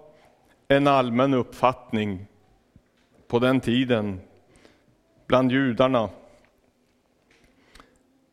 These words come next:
Och det var en,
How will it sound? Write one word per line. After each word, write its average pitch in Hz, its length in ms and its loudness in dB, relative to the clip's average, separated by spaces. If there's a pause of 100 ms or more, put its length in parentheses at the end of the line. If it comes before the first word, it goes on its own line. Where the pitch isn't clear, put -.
(1700)
Och 131 100 -4
det 127 80 2
var 139 220 4
en, 139 260 0